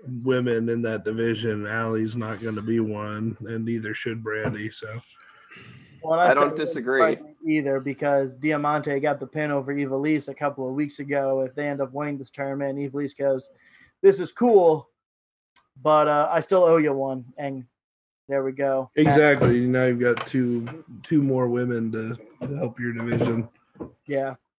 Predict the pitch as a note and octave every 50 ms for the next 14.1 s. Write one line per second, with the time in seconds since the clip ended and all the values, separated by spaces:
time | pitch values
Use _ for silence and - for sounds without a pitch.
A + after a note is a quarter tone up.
0 | _ _ _ _ _ _ - - - - _ _ _ _ _ - D3+ D3 C#3+ C#3
1 | D3+ D#3 D3 C#3+ C3+ C#3+ C3+ C3+ - D#3 D#3 C#3 B2 C3 C3+ C3 B2+ C3 C#3 C#3
2 | C#3 C3+ B2+ B2 A#2+ B2 B2 B2 B2 B2 - - C3+ C3+ C3 B2+ B2 A#2+ A#2 A#2+
3 | A#2+ A#2 A#2 A#2+ - _ - - - - - - _ _ - C3+ C3 C3 B2+ B2+
4 | B2+ B2+ B2 B2 A#2+ A#2+ A#2 A2+ A#2 A#2+ - C3+ B2+ B2 A#2+ A#2 A#2+ B2 B2 -
5 | B2 A#2+ A#2+ B2 C3 - _ _ _ _ _ _ _ _ _ _ - - _ _
6 | _ _ _ _ _ _ - - - - C#3 C#3+ C#3+ C#3 C#3 C3+ C3+ C3 C3 C3
7 | - - - - - - - - _ _ - D3 D3 C#3+ C#3+ C#3+ C#3+ C#3+ C#3+ _
8 | _ - - - - - - _ _ _ _ _ _ _ _ _ _ - E3 F3+
9 | F#3+ F#3+ F#3 F3+ E3+ F3+ F3 E3+ E3 D#3 D#3 D3+ D3 C#3 - - - D#3 D3+ D3
10 | C#3+ C#3 C#3 C3+ - _ - C#3+ C#3 D3+ D#3 D#3 D3+ C#3+ C#3 C#3+ C#3 C#3 C#3+ C#3+
11 | C#3 C3+ - C#3 - D3+ C#3+ C#3+ C#3 - D3 C#3 C#3 C3+ C3+ C3+ C3 B2 _ _
12 | _ _ _ _ _ _ - D3+ C#3+ C3+ A#2+ - - _ - D#3+ E3 E3 D#3+ D#3
13 | D3+ D3 D3 C#3 C3 C#3 D3 D3 C#3+ C#3+ C#3+ D3+ D3+ D3+ D3 C#3+ C#3 C3 - -
14 | _